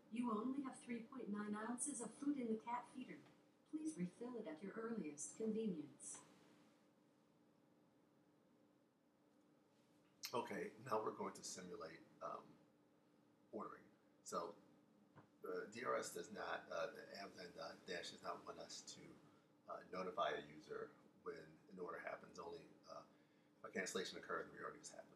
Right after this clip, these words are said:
Speaker 2: We'll go to that scenario in a second. But, um, when the, um, amount of food is almost gone and the hopper is empty, um,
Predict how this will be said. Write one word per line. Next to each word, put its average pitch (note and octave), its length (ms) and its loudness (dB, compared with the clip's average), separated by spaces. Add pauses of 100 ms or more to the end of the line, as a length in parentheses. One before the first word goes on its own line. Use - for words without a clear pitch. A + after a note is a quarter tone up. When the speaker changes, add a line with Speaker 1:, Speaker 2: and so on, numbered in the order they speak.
(120)
Speaker 2:
We'll - 120 -12
go - 120 -8
to - 120 -16
that - 80 -2
scenario - 280 -4
in - 80 -10
a - 40 -8
second. - 280 -6 (200)
But, - 360 2
um, - 160 -10 (680)
when F2+ 200 0
the, - 1040 -14
um, - 160 -8 (160)
amount - 200 2
of - 40 -10
food A#2 160 -2
is A2 80 0
almost A2 400 0 (400)
gone F#2 320 4
and D#2 160 0
the D2+ 200 -2
hopper - 280 4
is - 160 -2
empty, D#2 320 -10 (400)
um, E2 240 0